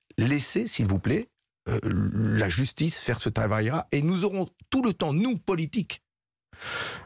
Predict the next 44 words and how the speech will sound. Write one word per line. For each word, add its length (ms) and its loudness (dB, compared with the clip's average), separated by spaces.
euh, 180 2
aussi, 480 0
de 300 2
nous 180 0
saisir 540 2
de 80 0
cette 240 0
affaire 440 0
et 120 0
de 120 2
pouvoir, 640 0
euh, 560 2
nous 160 2
aussi, 460 0
la 120 2
commenter. 440 0
Mais 140 4
s'il 200 0
vous 140 2
plaît, 300 0
je 140 0
le, 140 4
vous 220 4
le 60 2
redis, 380 0
aujourd'hui, 580 2
ce 160 -2
matin, 420 2
je 120 -2
n'irai 240 2
pas 160 -2
plus 180 0
loin 240 0
dans 200 2
mes 140 2
commentaires 560 0
et 80 0
je 100 4
respecte 520 -2
le 120 2
deuil 240 0
de 100 0
la 100 0
famille. 340 0